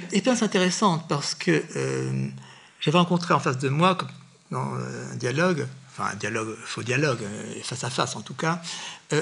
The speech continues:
un haut fonctionnaire chinois, chef du Tibet, qui m'a, m'a commencé un petit, par me dire ceci. Euh, depuis que nous occupons, enfin, que nous avons repris le Tibet qui était à nous, hein, version chinoise, l'espérance de vie a doublé.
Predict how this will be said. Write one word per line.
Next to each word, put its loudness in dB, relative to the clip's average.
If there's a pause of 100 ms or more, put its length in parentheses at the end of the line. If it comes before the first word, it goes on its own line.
un 6
haut 6
fonctionnaire 0
chinois, 4 (140)
chef 0
du 2
Tibet, 2
qui -6
m'a, -6 (180)
m'a -4 (140)
commencé -2
un -2
petit, -10 (360)
par 0
me 2
dire 0
ceci. 2 (840)
Euh, 4 (880)
depuis 4
que 2
nous 2
occupons, -2
enfin, -4 (840)
que -4
nous 2
avons 2
repris -2
le -6
Tibet 0
qui 0
était -6
à 0
nous, 4 (200)
hein, -6 (540)
version -2
chinoise, 2 (880)
l'espérance 6
de 4
vie 4
a 8
doublé. 2